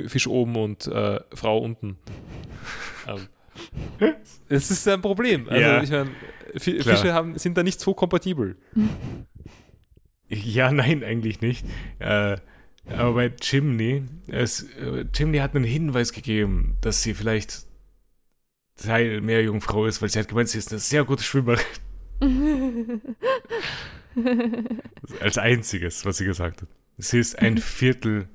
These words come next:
Speaker 2: Meerjungfrau.
Speaker 3: Hm.
Speaker 2: Kokoro sagt aber auch noch, dass wenn, äh, sie zu Fishman Island kommen, sehen sie mehr von, äh, Meerjungfrauen.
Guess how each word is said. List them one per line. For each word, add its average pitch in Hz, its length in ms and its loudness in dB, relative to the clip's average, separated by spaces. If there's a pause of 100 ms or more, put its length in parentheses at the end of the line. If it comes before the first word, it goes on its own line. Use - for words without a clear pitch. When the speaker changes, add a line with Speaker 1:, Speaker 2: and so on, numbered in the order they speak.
(220)
Speaker 2:
Meerjungfrau. 82 640 -2 (580)
Speaker 3:
Hm. 208 120 2 (1300)
Speaker 2:
Kokoro 123 340 4
sagt 107 360 0
aber 95 140 -4 (140)
auch 110 260 4
noch, 104 300 -2 (180)
dass 110 220 -2
wenn, 113 200 0
äh, 101 400 0
sie 95 160 -6
zu - 120 -6
Fishman 127 440 2
Island 113 340 0
kommen, 95 420 -2
sehen 104 300 -2
sie 98 200 -4
mehr 85 360 -2
von, 76 400 -8 (440)
äh, 82 240 -4
Meerjungfrauen. 78 720 -10